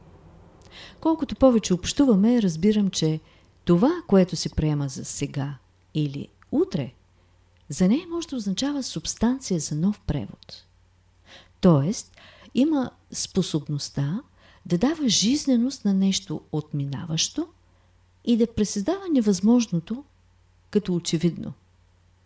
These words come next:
Със сигурност обича да изгражда съответствие на всичко,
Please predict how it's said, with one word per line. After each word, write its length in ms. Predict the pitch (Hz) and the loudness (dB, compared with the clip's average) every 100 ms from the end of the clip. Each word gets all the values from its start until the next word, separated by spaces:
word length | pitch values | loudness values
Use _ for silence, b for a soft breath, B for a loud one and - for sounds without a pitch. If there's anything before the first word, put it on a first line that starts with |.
| _ _ _ _ B B B B | _ _ _ _ B B B B
Със 220 | - - 165 | -8 -6 2
сигурност 580 | - 240 226 285 - - | 4 6 4 2 -2 -2
обича 360 | 196 175 - 202 | 0 2 0 0
да 120 | 165 | -2
изгражда 600 | 147 - 160 175 170 151 | -4 0 2 4 2 -4
съответствие 880 | - 139 - - 160 - - - 147 | -6 -10 -8 -2 0 -2 -10 -8 -6
на 140 | 156 | -8
всичко, 580 | - - 254 - - | -6 -2 -2 -2 -8